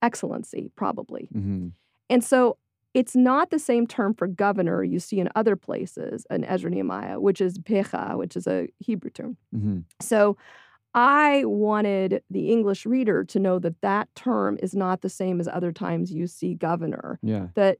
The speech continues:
Speaker 1: it really means "your excellency." And that one was rejected
Speaker 2: Okay.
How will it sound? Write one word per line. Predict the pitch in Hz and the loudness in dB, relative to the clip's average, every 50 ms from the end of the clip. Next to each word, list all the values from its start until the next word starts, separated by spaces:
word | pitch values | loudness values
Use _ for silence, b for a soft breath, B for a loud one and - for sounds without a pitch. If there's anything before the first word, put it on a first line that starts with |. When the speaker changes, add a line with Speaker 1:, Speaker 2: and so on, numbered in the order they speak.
| _ - | _ 0
Speaker 1:
it | 208 214 - _ _ _ | 0 0 0 _ _ _
really | - 208 233 277 277 262 233 208 | -4 0 4 4 6 6 6 4
means | 196 185 180 180 180 | 4 2 2 2 2
"your | 196 170 170 | 2 2 2
excellency." | 170 165 165 - - 175 - - - - - - - - - _ _ _ _ _ _ _ _ _ _ _ _ - | 2 0 -2 -4 -8 -10 -10 -10 -10 -12 -14 -14 -14 -14 -14 _ _ _ _ _ _ _ _ _ _ _ _ -2
And | - 214 214 208 208 208 208 208 - - _ _ _ _ _ - | 2 4 4 6 6 4 4 2 -2 -8 _ _ _ _ _ -10
that | - 202 185 240 240 247 240 | -6 0 4 6 6 6 6
one | 220 214 202 | 4 4 4
was | 185 175 - | 2 2 2
rejected | 175 165 - - - - - 330 - | 0 -2 -2 -4 -4 0 0 2 4
Speaker 2:
Okay. | 113 113 - 127 427 453 - | 4 4 6 8 8 8 8